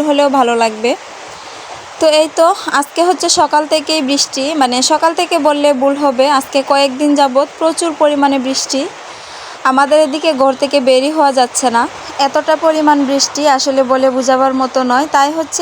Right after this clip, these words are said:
একটু ক্যাপচার করে নিলাম। তো যাই হোক, আসলে সিলেট হচ্ছে বৃষ্টির রাজা, কেন বললাম সেটাও আপনাদের সাথে শেয়ার করব। তো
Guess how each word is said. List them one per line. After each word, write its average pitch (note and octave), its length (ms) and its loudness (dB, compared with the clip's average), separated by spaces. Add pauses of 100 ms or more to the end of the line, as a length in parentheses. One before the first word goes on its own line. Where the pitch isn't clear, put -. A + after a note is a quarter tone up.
একটু - 200 -10 (120)
ক্যাপচার C4+ 420 0
করে C#4 260 2
নিলাম। B3 260 0 (200)
তো C4 80 0 (240)
যাই C4+ 160 2 (100)
হোক, D#4+ 180 0 (1160)
আসলে E4 260 0 (120)
সিলেট D#4 300 2 (120)
হচ্ছে D#4+ 240 0 (100)
বৃষ্টির D4+ 440 0
রাজা, B3+ 280 2 (840)
কেন C#4 160 4 (160)
বললাম D#4+ 260 2 (100)
সেটাও D4 340 2
আপনাদের D4 340 0
সাথে D4+ 180 -2 (100)
শেয়ার C#4 220 2 (120)
করব। B3 200 0 (880)
তো - 40 2